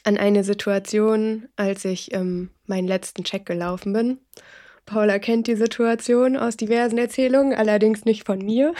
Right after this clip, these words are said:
<laughs> sondern das war vorm Start, ich glaub, von der Langdistanz. Mm, und, ähm,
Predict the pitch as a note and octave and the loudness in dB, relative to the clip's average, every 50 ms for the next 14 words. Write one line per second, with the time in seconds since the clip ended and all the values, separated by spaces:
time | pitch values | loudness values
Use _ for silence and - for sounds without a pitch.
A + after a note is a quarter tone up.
0 | - - - A3+ - - _ - - - - - - - - - - - - - | -6 -4 -4 -4 -4 -6 _ -18 -18 -18 -18 -20 -20 -20 -20 -20 -20 -20 -20 -20
1 | _ - A#3+ A#3 A3+ A3+ A3 A3 A3+ A#3 A3+ - - A3+ A3+ A3+ A3 - A3+ G#3+ | _ 2 2 4 4 4 4 2 2 0 -2 -2 -4 -4 -4 -4 -4 -4 -4 -4
2 | G#3 G3+ - - - G#3 G#3 A3 A#3 A#3 - G#3 - - G#3 G3+ G#3 - - G3 | -4 -4 -6 -4 -2 0 0 0 0 -2 -4 -8 -6 -4 -4 -4 -2 -4 -6 -6
3 | F#3+ F#3+ F#3+ F#3+ G3 G3 G#3 A3 A#3+ B3+ C4 - - C4+ C#4 D4+ D#4 D#4 - - | -4 -4 -4 -4 -2 -2 -2 -2 -2 -4 -4 -4 -2 0 0 0 0 -2 -6 -14
4 | - - _ _ _ _ - - _ - A3 A3 G#3+ G#3+ G#3 G3+ G3+ G#3 G#3 - | -20 -20 _ _ _ _ -20 -16 _ -2 0 2 4 4 4 2 2 0 -4 -10
5 | _ _ _ _ - G#3+ G#3+ G#3 G#3 G3+ - - _ _ - G3+ G3+ G3+ G3 G3+ | _ _ _ _ 0 2 2 2 2 0 -4 -12 _ _ 0 0 2 2 2 0
6 | G3+ G3+ G#3 G#3 | -2 -2 -6 -8